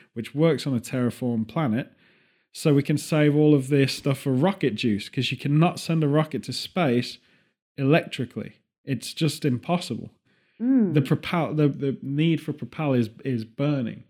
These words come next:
Speaker 2: Yeah.
Speaker 1: Now, if we're running out of resource, f-, for example, but we're heightening our space adventures,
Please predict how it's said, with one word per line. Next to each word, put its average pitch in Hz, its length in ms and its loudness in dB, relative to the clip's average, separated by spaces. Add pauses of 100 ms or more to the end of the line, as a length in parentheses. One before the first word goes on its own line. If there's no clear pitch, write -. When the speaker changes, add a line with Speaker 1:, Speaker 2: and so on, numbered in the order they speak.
Speaker 2:
Yeah. 160 220 -8 (140)
Speaker 1:
Now, 143 380 0
if 190 400 0
we're 160 220 2
running 151 320 4
out 135 240 2
of 127 140 -6
resource, 113 720 0
f-, 131 120 -18
for - 160 -10
example, 113 420 -2
but 123 220 -2
we're 131 180 2
heightening 135 680 -2
our 123 160 0
space 151 560 -2
adventures, 110 680 -6